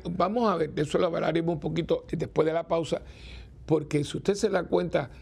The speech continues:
de una manera u otra, la prepotencia es algo que tenemos muy a la mano y que uno sin darse cuenta muchas veces la ejecuta. Pero primeramente, ¿no? Para uno entender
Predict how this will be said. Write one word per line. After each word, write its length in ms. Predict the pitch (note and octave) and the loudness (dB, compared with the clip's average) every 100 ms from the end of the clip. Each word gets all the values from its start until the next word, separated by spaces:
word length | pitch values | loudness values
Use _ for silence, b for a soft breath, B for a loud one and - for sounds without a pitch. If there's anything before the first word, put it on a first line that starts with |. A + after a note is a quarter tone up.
| B - - | B -14 -4
de 80 | |
una 160 | D3 D#3 | 0 2
manera 260 | D#3+ E3+ F3 | 2 2 2
u 100 | F3+ | 0
otra, 400 | F3+ F#3+ F#3 - - - | 0 0 -2 -6 -18 -14
la 200 | - C#3+ | -4 -2
prepotencia 640 | - D3 D3 D3 E3 F3 E3+ | 0 0 0 0 0 2 2
es 40 | |
algo 280 | F3+ F3+ E3+ B B B - | 2 0 -4 B B B -4
que 120 | B2 | -2
tenemos 460 | - C3+ E3 F#3+ D#3 | 0 0 2 2 2
muy 240 | D3+ F#3+ | 2 2
a 80 | F3+ | 2
la 100 | E3+ | 2
mano 380 | E3 E3 F3 - | 2 0 -2 -4
y 120 | - C3 | -2 -2
que 140 | - | 0
uno 180 | D#3 D#3+ | 0 2
sin 200 | - D3 | 0 2
darse 320 | D3+ C#3+ C#3+ | 0 0 0
cuenta 340 | - D3+ C#3+ | 0 0 0
muchas 380 | D3+ C3 - D3 | -2 -2 -4 -4
veces 400 | C3+ C3 - D3 - b b b b b - - | -2 -2 -2 -4 -6 b b b b b -20 -12
la 100 | C#3+ | -8
ejecuta. 640 | - - C#3+ A#3+ A#3 - - - B B B B B - | -6 -6 0 0 0 -4 -10 -14 B B B B B -2
Pero 220 | - F3 E3+ | 2 2 4
primeramente, 760 | F3 F#3 A3 D#3+ D3 A#2+ D3+ | 2 2 0 -2 -4 -2 0
¿no? 200 | D#3 F3+ - B B B B B B - - - - - | 0 -2 -6 B B B B B B -18 -18 -18 -18 -2
Para 200 | - E3+ | 2 4
uno 200 | A3 B3+ | 2 0
entender 580 | A3+ - E3 D#3 D3 C3+ | -2 0 0 0 -2 -2